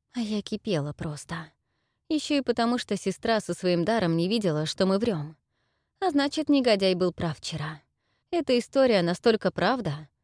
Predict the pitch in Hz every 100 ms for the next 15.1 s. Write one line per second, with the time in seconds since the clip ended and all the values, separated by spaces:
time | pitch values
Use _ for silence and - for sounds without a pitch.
0 | _ - - 269 254 - 277 196 202 196
1 | 170 170 156 156 160 170 165 160 165 151
2 | 151 _ _ _ _ _ _ _ 294 240
3 | 185 - 170 - - 180 - 196 196 151
4 | 147 139 - 151 160 156 147 147 _ _
5 | _ _ _ _ _ _ _ - 233 -
6 | 233 208 170 160 160 190 - 165 151 156
7 | _ _ _ _ - 285 - 262 254 269
8 | 202 170 - 240 - 170 156 156 160 -
9 | 202 - 175 147 - 156 147 151 160 156
10 | - 151 147 151 _ _ _ _ _ -
11 | - 302 262 220 190 185 - 240 - 170
12 | - 175 220 202 - 185 160 - 277 220
13 | - - _ _ _ - 269 - 220 214
14 | 240 - 156 147 151 151 147 165 - 156
15 | 156